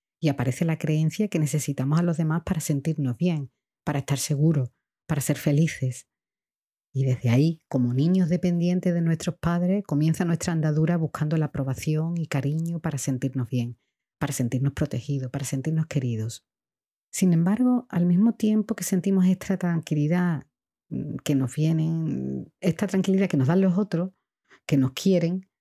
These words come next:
vamos distanciándonos de nosotros. Es como si, mm, nos alejáramos de esta sensación de indefensión, de miedo o de vacío para buscar fuera el, el amor que lo colme. Pero esta es la trampa vital en la que buscamos fuera llenarlo de dentro.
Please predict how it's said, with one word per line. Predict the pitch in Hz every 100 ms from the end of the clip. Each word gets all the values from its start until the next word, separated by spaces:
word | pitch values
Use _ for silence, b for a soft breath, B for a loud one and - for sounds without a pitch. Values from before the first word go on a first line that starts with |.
| -
vamos | 165 190 208
distanciándonos | 220 175 160 190 185 196 185
de |
nosotros. | 151 139 - 135 120 123
Es | -
como | - 180
si, | 185 - 196 190
mm, | 170 170 180 - 185 170 175
nos | 170
alejáramos | 156 165 156 190 208 214
de | 196
esta | 190
sensación | 190 208 190 190 - 220 208
de |
indefensión, | 180 175 160 147 131 202 196 196 165
de | 147
miedo | 165 196 175
o | 147
de | 139
vacío | 135 131 190 185 214 B B B B
para | 160 151
buscar | 139 - 160
fuera | - 165 156
el, | 151
el | 151
amor | 139 139 147
que | 135
lo | 127
colme. | - 120 117 123 - _ _
Pero | 180 165
esta | 160
es | 208
la | 202
trampa | - 165 180 185
vital | 170 160 170 180
en | 180
la | 165
que | -
buscamos | 143 143 - 165 151 139 - _
fuera | - 170 175 240 233 _ _ _ _ -
llenarlo | 151 135 135 135 131
de | 135
dentro. | 123 123 - 131